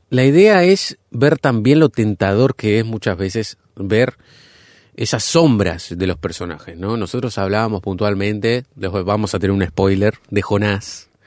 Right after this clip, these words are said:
Y Jonás, sinceramente, nos deja muchas dudas,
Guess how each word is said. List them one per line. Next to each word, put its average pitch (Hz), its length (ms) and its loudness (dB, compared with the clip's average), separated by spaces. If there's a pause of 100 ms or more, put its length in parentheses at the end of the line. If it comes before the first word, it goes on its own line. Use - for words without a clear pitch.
(560)
Y 120 100 -4
Jonás, 151 320 2
sinceramente, 165 640 0
nos 113 140 -6
deja 151 200 -2
muchas 135 380 -2
dudas, 113 840 2